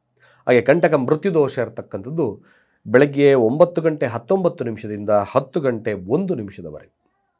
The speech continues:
ಸ್ನೇಹಿತರೆ, ಚಂದ್ರ ಕಟಕ ರಾಶಿಯಲ್ಲಿ ಸ್ಥಿತವಾಗಿದ್ದಾರೆ, ಶನಿಯ ನಕ್ಷತ್ರದಲ್ಲಿ. ಯಾರಿಗೆ ಯಾವ ಫಲ? ಮೊದಲು ಮೇಷರಾಶಿಯವರ ಫಲ.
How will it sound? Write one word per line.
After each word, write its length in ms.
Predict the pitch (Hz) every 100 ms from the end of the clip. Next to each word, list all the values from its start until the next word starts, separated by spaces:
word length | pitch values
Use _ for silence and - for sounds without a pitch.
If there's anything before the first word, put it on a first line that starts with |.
| _ _ _ _ _ _ _ _ _ _ -
ಸ್ನೇಹಿತರೆ, 680 | - 170 185 190 117 110 - _ _ _ -
ಚಂದ್ರ 300 | 170 196 190 123 123 123 _ _ _ _ _ _ _ _ _ _ _ _ _ _ _ -
ಕಟಕ 280 | 147 185
ರಾಶಿಯಲ್ಲಿ 420 | 208 151 120 120 104
ಸ್ಥಿತವಾಗಿದ್ದಾರೆ, 800 | 113 110 110 107 104 107 104 95
ಶನಿಯ 360 | - 143 175
ನಕ್ಷತ್ರದಲ್ಲಿ. 840 | 117 - - - 95 95 92 90 - _ _ _ _ _ _ _ _ _ _ - _ -
ಯಾರಿಗೆ 420 | 131 160 170 139
ಯಾವ 280 | 104 95 90
ಫಲ? 140 | 87 76 - _ _ _ _ _ _
ಮೊದಲು 540 | 160 202 214 143 113 - _
ಮೇಷರಾಶಿಯವರ 880 | 120 127 196 185 156 107 95 - 90
ಫಲ. 180 | 82 -